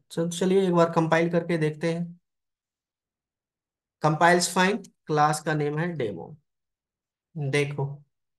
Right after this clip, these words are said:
जरूरत नहीं पड़ा ना, क्लियर है पॉइंट? तो ये याद रखना, ये है आपका एग्जांपल वन। एग्जांपल टू देखो, अगर जहाँ हमने मेथड को डिक्लेयर कर दिया स्टैटिक, चलो हम कोई मेथड ले लेते हैं यहाँ पे,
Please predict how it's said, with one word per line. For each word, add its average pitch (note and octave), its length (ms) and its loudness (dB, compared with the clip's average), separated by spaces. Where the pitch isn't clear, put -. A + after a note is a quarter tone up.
जरूरत D3 340 4
नहीं E3+ 180 4
पड़ा E3+ 200 6
ना, F#3 200 0
क्लियर E3 200 4
है F3+ 100 2
पॉइंट? G3+ 260 -4
तो C#3+ 80 -4
ये D3+ 360 0
याद C3 360 0
रखना, A2+ 340 -8
ये C3 220 -2
है C3+ 100 0
आपका C3 300 -2
एग्जांपल A#2+ 600 -4
वन। D3+ 460 -2
एग्जांपल E3+ 600 2
टू D3 220 -4
देखो, F2+ 340 -10
अगर F3+ 280 4
जहाँ F3+ 220 6
हमने F3+ 200 6
मेथड D#3+ 500 4
को E3 100 -2
डिक्लेयर D#3 400 0
कर D#3 180 -4
दिया D3 220 -2
स्टैटिक, C3+ 480 -6
चलो C3 260 -2
हम C#3 180 2
कोई D3 240 0
मेथड D3 460 0
ले C3+ 120 0
लेते A#2+ 260 -4
हैं F#3+ 240 -8
यहाँ C3 280 4
पे, D3 240 -2